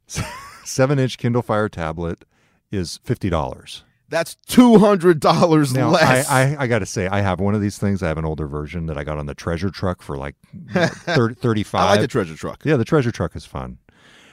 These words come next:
Speaker 1: Um, for thirty-five, it, it is not, uh, it is a media viewing device and not much else. And you're gonna be lucky if you can get your media to be viewed.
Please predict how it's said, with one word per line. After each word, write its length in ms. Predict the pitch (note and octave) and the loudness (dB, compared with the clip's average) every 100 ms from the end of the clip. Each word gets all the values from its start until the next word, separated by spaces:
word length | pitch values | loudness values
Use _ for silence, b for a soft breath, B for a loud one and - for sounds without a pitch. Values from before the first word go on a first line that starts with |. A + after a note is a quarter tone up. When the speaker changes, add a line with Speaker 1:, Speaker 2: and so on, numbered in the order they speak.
| b b | b b
Speaker 1:
Um, 360 | A2 G#2+ G2 G#2 | 2 2 0 -6
for 100 | - | -4
thirty-five, 520 | A2+ C3 G#2+ - A2 B2+ | 0 2 2 0 -2 -2
it, 220 | D#3+ - | -8 -6
it 80 | E3 | -4
is 220 | D3 F2 | -2 -2
not, 340 | F#2 F#2 F2+ - _ _ | -2 -2 -2 -6 _ _
uh, 360 | - F#2+ G2 - _ _ _ - | -20 -20 -20 -20 _ _ _ -8
it 160 | C#3+ C#3+ | -6 -4
is 180 | C#3 A#2 | -2 -2
a 60 | |
media 420 | G#2 G#2 G2+ G2 E2+ | -2 -2 -2 -2 -2
viewing 380 | F2+ F#2 E2+ D#2+ | -4 -4 -4 -6
device 400 | D2 C#2+ D2 - | -8 -8 -8 -10
and 200 | D#2 D#2+ | -8 -6
not 180 | E2 D#2 | -8 -8
much 220 | D2+ - | -10 -10
else. 240 | C#2 - | -10 -8
And 100 | G2+ | -4
you're 80 | F#2+ | -4
gonna 140 | F#2+ F2 | -2 -4
be 80 | F2 | -4
lucky 400 | F#2 F#2 - E2 | -2 -4 -4 -8
if 140 | - | -8
you 80 | E2+ | -10
can 120 | F#2 | -8
get 280 | D#2 D#2+ - | -8 -10 -10
your 220 | D2+ C#2 - | -12 -12 -12
media 500 | F2+ E2 D#2 D2 C2+ _ _ - | -10 -8 -8 -10 -12 _ _ -18
to 100 | C#2+ | -10
be 140 | E2 | -10
viewed. 460 | D2 F2+ D2+ C#2+ | -8 -8 -8 -10